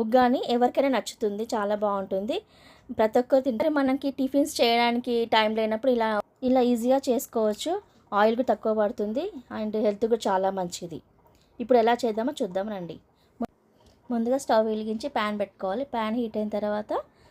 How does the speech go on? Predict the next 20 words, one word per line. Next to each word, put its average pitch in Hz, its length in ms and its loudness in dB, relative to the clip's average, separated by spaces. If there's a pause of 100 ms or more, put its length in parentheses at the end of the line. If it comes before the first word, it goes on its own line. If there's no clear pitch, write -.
(220)
ఆయిల్ 226 260 4
వేసుకోవాలి. 190 520 -2
ఒక 277 140 -4
టూ, 220 180 -4
ఒక 214 380 -2
టూ 214 200 -2
టేబుల్ 208 320 -4
స్పూన్ 220 240 -6
ఆయిల్ 196 220 -4
వేసుకోవాలి. 190 680 -6 (960)
ఆయిల్ 214 220 0
వేసుకున్న 208 380 -2
తర్వాత 214 260 -4
ఆయిల్ 202 280 2
కూడా 233 140 -4
హీట్గా 208 560 -2
అయిన 190 260 -6
తర్వాత, 196 340 -4
చాలా 254 420 2
ఆయిల్, 214 360 2